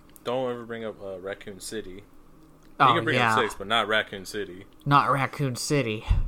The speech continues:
Speaker 2: Let's, let's move on. Let's move on.
Speaker 1: I, I almost, almost bought that, honestly. Raccoon City, I was interested in it, and I'm, I'm kinda
Speaker 2: Oh,
Speaker 1: happy I didn't.
Speaker 2: no. I think I knew someone who bought it, and they hated it.
Speaker 1: Oh, no. Oh,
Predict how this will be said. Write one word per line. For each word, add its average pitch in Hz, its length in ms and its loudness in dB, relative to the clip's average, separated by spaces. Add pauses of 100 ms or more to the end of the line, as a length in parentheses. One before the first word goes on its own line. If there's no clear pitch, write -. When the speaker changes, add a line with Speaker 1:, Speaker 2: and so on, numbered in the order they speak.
(460)
Speaker 2:
Let's, 147 300 6
let's 143 180 2
move 151 200 6
on. 127 160 6
Let's 131 180 -2
move 139 180 4
on. 135 240 8
Speaker 1:
I, 135 140 6
I - 20 6
almost, 139 400 2
almost 123 360 -2
bought 113 240 2
that, 107 160 -2
honestly. 107 360 -4
Raccoon 110 260 -4
City, 127 220 0
I 110 80 2
was 104 140 -2
interested 104 340 -8
in 98 80 -10
it, 95 80 -6
and 95 120 -10
I'm, 98 160 -10 (200)
I'm 110 140 -10
kinda 113 200 -6
Speaker 2:
Oh, - 20 -6
Speaker 1:
happy 113 260 -6
I - 20 -10
didn't. 117 140 -8
Speaker 2:
no. 117 400 -2 (240)
I 147 40 -2
think 131 240 -6
I 120 80 2
knew 123 160 -4
someone 127 280 -4
who 127 100 -8
bought 120 260 2
it, 120 220 0
and 120 140 -10
they 117 80 -4
hated 120 360 -4
it. 117 120 0
Speaker 1:
Oh, 98 340 -2
no. 95 540 -8 (240)
Oh, 107 160 -10